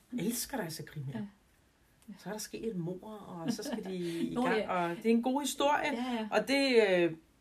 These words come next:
Speaker 1: og det, det bliver jeg da også ved med at godt kunne lide at gøre.
Speaker 2: Mm.
Speaker 1: Jeg skal bare ikke være det, jeg fylder mig med
Speaker 2: Nej.
Speaker 1: i fem timer om dagen.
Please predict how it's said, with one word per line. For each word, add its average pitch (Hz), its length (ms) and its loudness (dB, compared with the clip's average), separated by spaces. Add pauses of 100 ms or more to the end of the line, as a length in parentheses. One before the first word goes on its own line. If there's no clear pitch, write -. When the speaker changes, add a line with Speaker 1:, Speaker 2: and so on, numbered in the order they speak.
(380)
Speaker 1:
og 185 120 -6
det, 233 140 0 (120)
det 180 180 -2
bliver 254 200 4
jeg 214 100 10
da 185 40 6
også 220 220 6
ved 277 160 6
med 311 80 6 (160)
at 233 60 -6
godt 247 180 2
kunne 262 160 2
lide 226 140 4
at 214 80 -2
gøre. 233 260 8 (180)
Speaker 2:
Mm. 170 320 -8 (580)
Speaker 1:
Jeg 214 160 4
skal 208 200 -2
bare 214 380 2
ikke 254 460 -2
være 185 320 0
det, 226 120 -2 (140)
jeg 190 140 -6
fylder 208 300 -4
mig 185 120 -4
med 180 180 -2
Speaker 2:
Nej. 202 80 -6 (800)
Speaker 1:
i 185 60 -8
fem - 220 -2
timer 185 260 -4
om 160 100 -4
dagen. 151 240 -6